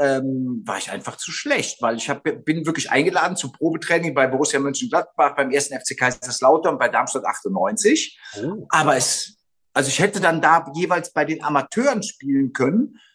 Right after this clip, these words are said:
Speaker 1: Das wollte ich aber irgendwie nicht. Wenn, da wollte ich direkt bei den Profis spielen. Da wollte man mich nicht hören. Dann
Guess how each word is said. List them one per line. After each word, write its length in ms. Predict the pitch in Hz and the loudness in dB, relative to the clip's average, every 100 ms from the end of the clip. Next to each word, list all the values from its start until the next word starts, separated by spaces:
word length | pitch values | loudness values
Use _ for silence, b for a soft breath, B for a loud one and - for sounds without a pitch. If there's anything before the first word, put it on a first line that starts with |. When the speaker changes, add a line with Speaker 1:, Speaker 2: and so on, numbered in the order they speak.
| _ | _
Speaker 1:
Das 240 | - - - | -6 -4 0
wollte 320 | 98 120 127 | 2 2 0
ich 120 | 180 | 0
aber 220 | 180 196 | 2 6
irgendwie 440 | 214 220 214 214 220 | 8 8 6 2 4
nicht. 360 | 240 240 - | 4 2 -2
Wenn, 160 | - 143 | -4 0
da 160 | 143 135 | 0 2
wollte 220 | 127 131 | 2 2
ich 100 | - | -2
direkt 280 | 107 113 - | 0 0 -2
bei 120 | 87 | -2
den 220 | 143 - | -2 -8
Profis 480 | - 117 - 220 220 | -4 -4 -2 -6 -4
spielen. 380 | - 226 240 - 254 226 135 - | -2 4 4 4 -6 -4 -4 4
Da 160 | 185 | 4
wollte 360 | 190 175 208 214 | 6 6 6 4
man 160 | 202 247 | -2 -4
mich 180 | 277 277 | -4 -4
nicht 260 | 330 254 | -4 -2
hören. 180 | 190 135 | -2 -2
Dann 220 | 123 127 | -6 -8